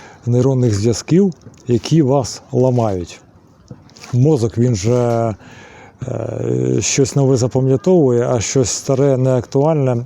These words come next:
він забуває. В нього така функція: він чистить, е, думки і спогади. Тому тільки після того, як ви, е,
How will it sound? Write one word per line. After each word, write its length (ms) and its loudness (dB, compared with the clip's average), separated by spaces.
він 480 0
забуває. 640 0
В 60 -2
нього 200 0
така 200 -2
функція: 520 -2
він 400 0
чистить, 520 -6
е, 40 -4
думки 440 0
і 80 4
спогади. 600 -2
Тому 600 2
тільки 260 0
після 260 -2
того, 280 0
як 220 0
ви, 220 4
е, 100 -4